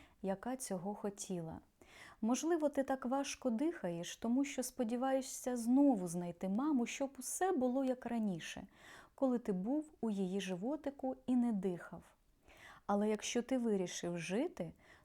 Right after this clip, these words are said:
то не зможеш жити не дихаючи. Твоя мама в тобі, у твоєму серці,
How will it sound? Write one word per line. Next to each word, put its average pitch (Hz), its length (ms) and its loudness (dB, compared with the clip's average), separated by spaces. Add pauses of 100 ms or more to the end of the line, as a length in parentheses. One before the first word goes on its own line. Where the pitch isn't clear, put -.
то 190 140 0
не 220 140 4
зможеш 294 500 4
жити 254 320 0
не 208 160 2
дихаючи. 185 760 -2 (420)
Твоя 196 360 0
мама 254 320 4
в - 100 -8
тобі, 190 520 -2 (280)
у 214 80 -4
твоєму 208 560 2
серці, 190 760 -4